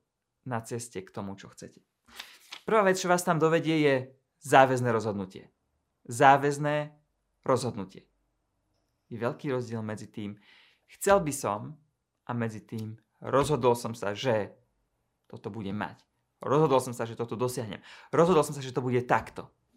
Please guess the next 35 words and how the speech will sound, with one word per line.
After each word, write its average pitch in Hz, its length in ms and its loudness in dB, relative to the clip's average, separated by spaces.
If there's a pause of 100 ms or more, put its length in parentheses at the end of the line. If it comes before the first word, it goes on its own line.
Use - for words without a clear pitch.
(520)
Je 120 80 -8
medzi 113 160 -6
tým 117 160 -10
veľký 113 400 -8
rozdiel. - 320 -14 (1400)
Kedysi 147 400 -4
sme 113 640 -6 (480)
si - 160 -14
vraveli, 120 320 -2
že 113 160 -8
bolo 214 280 -2
by 165 40 -4
fajn 147 280 -4
mať 127 160 -2 (200)
jedného 123 160 -4
dňa 117 200 -6
bazén. 113 280 -2
Chceli 202 200 -10
by 196 120 -8
sme 185 160 -10
bazén. 135 360 -10 (280)
Máme 151 160 -4
pekný 151 320 -8
pozemok, 147 480 -4
zmestili 151 360 -6
by 135 80 -8
sa - 160 -10
tam. 123 80 -10
To 202 120 -4
by 196 40 -6
bolo 180 200 0
super 165 360 -6
mať 131 200 -8
taký 123 160 -14
bazén. 117 320 -6